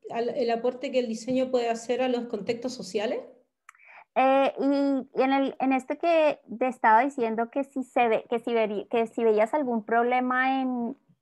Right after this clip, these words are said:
Speaker 2: en que, si bien la, el, el, el rol de los, de las comunidades es muy importante, la persona dice que muchos de los espacios continúan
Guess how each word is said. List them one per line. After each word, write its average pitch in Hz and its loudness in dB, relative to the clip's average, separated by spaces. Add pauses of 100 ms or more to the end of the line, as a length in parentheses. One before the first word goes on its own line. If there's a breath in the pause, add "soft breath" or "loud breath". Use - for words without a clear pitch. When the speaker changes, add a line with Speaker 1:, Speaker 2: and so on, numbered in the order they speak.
(220)
Speaker 2:
en 220 -2 (120)
que, 202 2 (440)
si 247 0
bien 220 0
la, 226 4
el, 240 0
el, 196 0 (760 loud breath)
el 247 8
rol 269 6
de 269 4
los, 294 6 (140)
de 247 2
las 247 6
comunidades 226 0
es 240 0
muy 269 2
importante, 254 2
la 208 2
persona 202 0
dice 233 -4
que 262 0
muchos 233 0
de 247 -4
los 214 0 (120)
espacios 196 0
continúan 220 -2